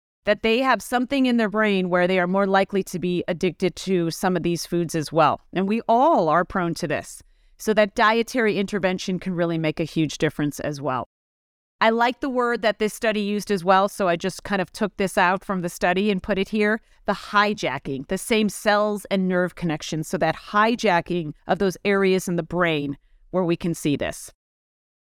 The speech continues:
Sugar also offers the hallmarks of addiction, binging, withdrawal, and craving.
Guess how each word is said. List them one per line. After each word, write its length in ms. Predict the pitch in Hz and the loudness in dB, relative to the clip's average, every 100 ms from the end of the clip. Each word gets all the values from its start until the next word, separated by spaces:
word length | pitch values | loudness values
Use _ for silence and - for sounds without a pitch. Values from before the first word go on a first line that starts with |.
| _ _ | _ _
Sugar 360 | - - 285 339 | -6 -2 0 2
also 680 | - 233 254 - 277 247 247 - | 2 2 0 0 2 2 2 2
offers 380 | 208 202 220 | 2 2 -2
the 80 | 214 | -2
hallmarks 400 | 185 214 214 208 | -2 0 2 0
of 100 | 220 | 0
addiction, 520 | 196 190 202 180 147 - | 0 -2 -2 -2 -4 -2
binging, 420 | 214 214 185 147 | 0 2 0 -2
withdrawal, 600 | 160 - 208 185 170 143 - | -2 -2 2 4 2 0 -4
and 140 | 185 | -6
craving. 520 | - 196 190 175 143 | -2 0 0 0 -2